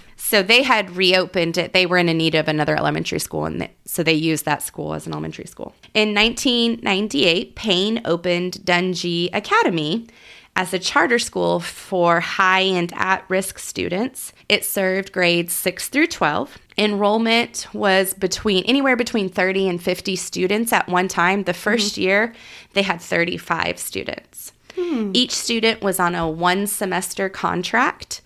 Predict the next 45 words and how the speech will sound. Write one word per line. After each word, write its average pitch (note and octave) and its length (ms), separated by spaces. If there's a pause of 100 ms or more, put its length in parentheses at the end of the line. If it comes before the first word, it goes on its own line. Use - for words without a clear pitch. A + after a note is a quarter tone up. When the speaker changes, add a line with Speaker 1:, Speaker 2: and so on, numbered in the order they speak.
Speaker 1:
So E3+ 760 (140)
either, F#3 560
you G3+ 120
know, E3+ 100
they E3+ 140
were E3 320
there G3 240
for G#3 160
one G3+ 240
semester, A3 840
and E3+ 420
if E3+ 160
they E3+ 140
were E3+ 120
able F3 300
to F3 280
improve A3 520
their A#3+ 180
grades A3+ 640
or E3+ 380 (180)
get G3+ 200
them G3 320
where F3+ 120
they F3 140
needed F3 280
to F3+ 140
be, A#3 400 (140)
Speaker 2:
Mm-hmm. A3 160
Speaker 1:
they G3+ 120
could F#3+ 200
go F#3 200
back F3+ 760
to F#3 600 (100)
their E3+ 160
public F3 600
high F3+ 220
school F3+ 480
or E3+ 100
middle F3+ 240
school F#3 260
that F3 180
they E3 140
probably E3+ 540
came G3 340
from. A#3 460